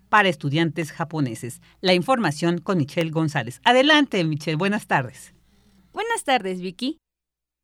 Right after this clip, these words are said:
Speaker 2: La unam se encuentra presente en Japón con el proyecto Rincón unam, creado en colaboración con el Instituto Cervantes de Tokio y la Embajada de México en Japón. Este espacio busca contribuir a la enseñanza del español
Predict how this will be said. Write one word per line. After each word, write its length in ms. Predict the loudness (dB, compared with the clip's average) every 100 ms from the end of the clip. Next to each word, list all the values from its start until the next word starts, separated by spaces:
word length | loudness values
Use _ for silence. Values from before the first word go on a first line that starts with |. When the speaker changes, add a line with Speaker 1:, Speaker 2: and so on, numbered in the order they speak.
| 0
Speaker 2:
La 160 | 4
unam 200 | 4 2
se 140 | 0 -2
encuentra 360 | 0 -2 0 0
presente 540 | 0 -2 -2 -2 -2
en 140 | -2 -2
Japón 480 | -4 -2 -2 0
con 160 | 0 -2
el 100 | -2
proyecto 460 | -4 -2 -2 0 -2
Rincón 380 | -2 0 0
unam, 320 | 0 2 2 2 -4 _ _
creado 280 | 0 4 4
en 60 | 4
colaboración 720 | 2 4 4 2 2 0 2
con 140 | 2
el 100 | 0
Instituto 440 | -2 -4 -4 -2 0
Cervantes 560 | 0 2 2 2 0
de 120 | -2
Tokio 420 | 0 -2 0 -4 -2
y 100 | 0
la 80 | 2
Embajada 540 | 2 2 2 2 2
de 80 | 0
México 400 | 0 -2 -2 -2
en 80 | 0
Japón. 420 | 0 -2 -2 -6 -12 _ _ _ _
Este 220 | -2 2
espacio 480 | 0 2 2 2 -2
busca 320 | 0 0 0
contribuir 600 | 0 -2 -2 -2 0 2
a 60 | 2
la 100 | 0
enseñanza 500 | 0 -2 -2 -2 -2
del 120 | -2
español 520 | -2 0 2 2 0